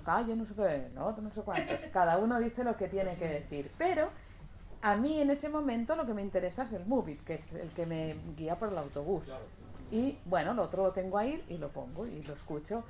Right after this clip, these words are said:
Speaker 1: como el que oye llover. Cuando me avisa el Movit de que me baje, que lo hace, te bajas y entonces cierro el Movit y sigo con el G P S.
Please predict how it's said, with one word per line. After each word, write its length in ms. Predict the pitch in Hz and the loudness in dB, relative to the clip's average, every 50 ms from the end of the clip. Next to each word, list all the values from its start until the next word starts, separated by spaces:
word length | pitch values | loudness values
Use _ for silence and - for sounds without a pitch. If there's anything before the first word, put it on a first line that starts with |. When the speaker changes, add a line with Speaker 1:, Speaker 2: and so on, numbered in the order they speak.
| - - - - - - | -14 -16 -16 -16 -16 -12
Speaker 1:
como 180 | - 170 165 160 | -8 -4 -2 -2
el 60 | 160 | 0
que 120 | 160 190 | 6 6
oye 200 | 180 175 175 175 | 6 6 6 2
llover. 300 | 165 165 147 143 135 135 - - - - - - - - - - - - - - - | 0 0 -2 -2 -4 -6 -8 -12 -16 -16 -16 -18 -18 -18 -18 -16 -16 -16 -14 -8 4
Cuando 560 | - 220 214 214 214 214 208 208 214 208 202 | 6 8 8 8 6 4 4 4 6 6 6
me 640 | 208 208 202 202 202 196 196 196 196 196 196 196 196 | 4 2 0 2 2 2 2 2 2 2 2 2 4
avisa 400 | 196 202 254 277 - - 285 277 | 2 2 2 0 0 4 4 4
el 80 | 269 | 6
Movit 280 | 262 262 277 262 262 254 | 6 4 2 4 4 2
de 100 | 254 247 | 2 2
que 120 | 254 240 | 0 0
me 120 | 233 226 208 | 2 2 2
baje, 400 | 180 156 - - - - - - - - 277 - - - - - - - - - - - - | 2 0 -2 -4 -6 -6 -6 -6 -10 -10 -10 -10 -12 -14 -14 -14 -14 -12 -10 -10 -10 -10 -4
que 120 | 170 151 | -4 -2
lo 120 | 143 147 147 | 0 4 4
hace, 360 | 160 196 - - - 131 - - - - - - - - - - - | 4 2 2 -4 -8 -8 -8 -8 -10 -8 -8 -8 -8 -10 -10 -8 -4
te 100 | - 151 | 0 4
bajas 420 | 185 226 226 - - 330 370 392 - - - - - - - - - | 4 4 4 2 -2 -2 -2 -2 -4 -8 -12 -12 -12 -12 -12 -10 -4
y 80 | - 240 | 0 2
entonces 720 | 247 240 240 226 214 202 196 202 - 277 302 339 - - - - - - - - | 2 2 4 4 4 4 4 4 6 6 6 6 4 -2 -10 -12 -12 -12 -10 -2
cierro 300 | - 254 240 226 202 190 | 6 6 6 8 8 4
el 80 | 175 165 | 4 2
Movit 360 | 160 160 156 135 147 147 - - - | -2 -4 -4 -4 -6 -8 -8 -6 -2
y 100 | 226 220 | -2 -2
sigo 420 | - - 196 160 151 226 277 - | -2 0 -2 0 2 2 0 0
con 120 | - 196 165 | 0 -4 -4
el 120 | 151 151 | -4 -6
G 160 | - - 202 | -6 -6 -6
P 180 | 190 - - 113 | -6 -6 -12 -12
S. 240 | - - - - | -12 -14 -14 -14